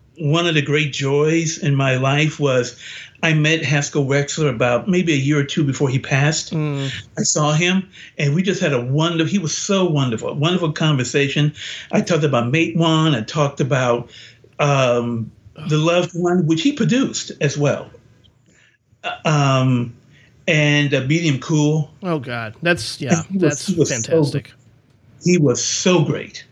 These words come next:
Speaker 1: so wonderful. And, uh, he was surprised somebody, I rec-,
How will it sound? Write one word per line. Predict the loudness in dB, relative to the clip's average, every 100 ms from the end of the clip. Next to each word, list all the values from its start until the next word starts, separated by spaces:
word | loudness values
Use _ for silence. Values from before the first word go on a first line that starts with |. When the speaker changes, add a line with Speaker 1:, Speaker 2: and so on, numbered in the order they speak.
| _
Speaker 1:
so | -4 0 2
wonderful. | 4 4 2 0 -4 -10 -12 -20 -18 -18 -18 _ -2
And, | 0 2 0 0
uh, | -2
he | 0
was | 0 -2
surprised | -2 0 -2
somebody, | -2 -2 -2 0
I | -2 0
rec-, | -2